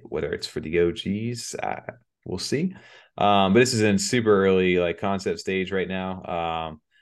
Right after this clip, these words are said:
the ideal side for this would be, it makes sense to evolu-, you know, transition into this.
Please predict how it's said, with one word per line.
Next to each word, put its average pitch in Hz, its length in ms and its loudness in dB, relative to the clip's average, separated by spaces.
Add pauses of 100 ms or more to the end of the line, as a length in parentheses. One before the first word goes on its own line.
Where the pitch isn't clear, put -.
(160)
the 87 100 -2
ideal 120 560 2 (240)
side 117 320 -2
for 123 80 -10
this 120 320 -8
would 98 160 -6
be, 98 180 -2
it 104 80 0
makes 117 200 -2
sense 107 260 -4
to - 80 -6
evolu-, 95 560 -4
you 92 80 -6
know, 87 180 -6
transition 101 680 -4
into 98 180 -8
this. 101 320 -6